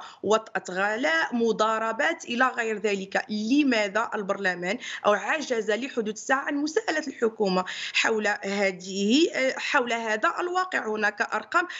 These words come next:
مطروحة. إذن تنتكلموا، نعم، هو يواكب النقاش العمومي، ولكن هل هو يواكبه بنفس الجدية وبنفس الحمولة التي يعاني منها المواطن المغربي؟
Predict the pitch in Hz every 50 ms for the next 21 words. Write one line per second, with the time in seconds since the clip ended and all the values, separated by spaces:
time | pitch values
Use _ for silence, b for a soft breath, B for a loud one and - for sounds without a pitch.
0 | B B B 269 302 302 349 359 359 - - 285 - 285 233 294 302 294 B B
1 | B B B B B - 440 415 403 - - 359 330 311 330 330 302 - 277 269
2 | 254 247 262 277 277 262 277 247 294 302 311 311 - 247 226 247 262 262 269 -
3 | 277 269 - 262 277 247 254 254 247 254 254 285 320 359 370 - 330 294 262 254
4 | 311 311 302 262 247 247 247 302 294 277 269 277 254 233 311 349 359 - - 277
5 | 226 214 233 254 262 226 196 247 254 262 311 330 - - - 233 220 202 226 240
6 | 185 170 180 220 240 233 208 185 180 - B B B B B - 214 196 254 285
7 | 330 330 - - 277 254 - - 277 269 262 277 320 330 294 220 196 202 196 -
8 | 226 220 226 220 226 - 226 226 226 220 220 220 214 220 226 220 220 220 220 208
9 | 214 - 214 208 208 202 208 202 208 208 214 202 196 196 202 202 214 214 240 277
10 | 320 320 381 349 -